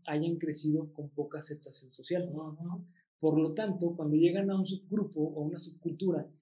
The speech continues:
Speaker 1: que le dicen, "Oye, está chido lo que haces", hay una pertenencia bastante fuerte, güey.
Speaker 2: Ujú.
Speaker 1: Están muy enganchados a la sociedad o la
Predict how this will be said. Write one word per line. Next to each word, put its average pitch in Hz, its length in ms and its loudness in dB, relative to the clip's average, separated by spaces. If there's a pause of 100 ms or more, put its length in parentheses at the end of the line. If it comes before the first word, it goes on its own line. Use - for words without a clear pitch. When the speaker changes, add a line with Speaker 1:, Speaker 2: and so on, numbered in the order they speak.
(120)
Speaker 1:
que 156 100 -6
le 156 60 6
dicen, 156 220 0
"Oye, 220 240 2
está 190 220 -2
chido 220 200 2
lo 208 120 6
que 175 100 2
haces", - 380 -2 (440)
hay 165 140 2
una 196 220 2
pertenencia 165 680 -2
bastante 175 760 -2
fuerte, 175 400 -4
güey. 156 160 -12 (300)
Speaker 2:
Ujú. 117 340 -14
Speaker 1:
Están 170 240 0
muy 202 320 4
enganchados 151 880 -4 (260)
a 135 80 -4
la 131 120 -6
sociedad 143 600 -4
o 165 100 0
la 135 300 -6